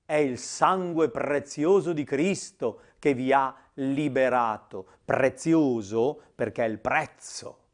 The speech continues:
è il prezzo del riscatto. Siete stati liberati da una vuota condotta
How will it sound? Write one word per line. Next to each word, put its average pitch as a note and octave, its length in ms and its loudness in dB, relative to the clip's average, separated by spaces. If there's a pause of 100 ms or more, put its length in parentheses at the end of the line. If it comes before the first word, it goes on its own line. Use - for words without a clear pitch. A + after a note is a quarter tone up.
(640)
è B2 100 -8
il A2 140 -6
prezzo D3+ 460 2
del A#2+ 200 0
riscatto. A2 920 -2 (600)
Siete F#3+ 300 4
stati F3 320 0
liberati F3 640 0
da E3+ 140 2
una D3 260 -2
vuota F3+ 920 0 (260)
condotta B2+ 840 -6